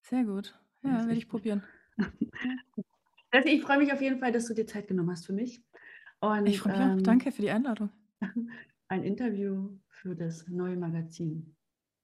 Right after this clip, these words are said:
Speaker 1: Ja,
Speaker 2: gibst.
Speaker 1: bin voll
Speaker 2: Wovon
Speaker 1: aufgeregt.
Speaker 2: Ja, ich erst. Wovon ich jetzt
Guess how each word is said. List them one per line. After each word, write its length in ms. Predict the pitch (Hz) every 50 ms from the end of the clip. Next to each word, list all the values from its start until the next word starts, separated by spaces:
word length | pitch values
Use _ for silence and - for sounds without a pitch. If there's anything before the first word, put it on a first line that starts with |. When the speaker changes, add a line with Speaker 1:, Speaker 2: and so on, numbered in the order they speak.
| _ _ _
Speaker 1:
Ja, 240 | - 170 170 190 233
Speaker 2:
gibst. 320 | 262 - - - - - - - - -
Speaker 1:
bin 100 | - 185
voll 160 | 165 - 165 -
Speaker 2:
Wovon 320 | - 214 208 - - 226
Speaker 1:
aufgeregt. 240 | 175 175 - - - - _ _ _ _ _ _ _ -
Speaker 2:
Ja, 320 | 170 170 151 143 143 143 - - _ _ _
ich 160 | - - - 165
erst. 440 | 151 170 160 165 - - - - _
Wovon 340 | - 165 165 - - 185 190 196
ich 160 | 214 208 -
jetzt 200 | 185 180 -